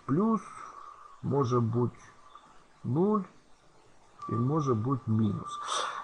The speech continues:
Е, чому мінус не підходить? Бо я сказав, що права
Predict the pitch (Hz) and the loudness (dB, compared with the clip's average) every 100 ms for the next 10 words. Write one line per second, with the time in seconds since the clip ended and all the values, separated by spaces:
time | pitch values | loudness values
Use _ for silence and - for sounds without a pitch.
0 | - 123 113 110 214 240 208 202 185 175 | -2 0 2 2 4 6 6 4 2 2
1 | 160 170 - - - - - - - 139 | 2 0 0 -2 -2 -8 -14 -2 2 2
2 | 127 131 123 113 120 110 - - 139 127 | 2 2 2 2 2 2 0 0 2 4
3 | 120 | 4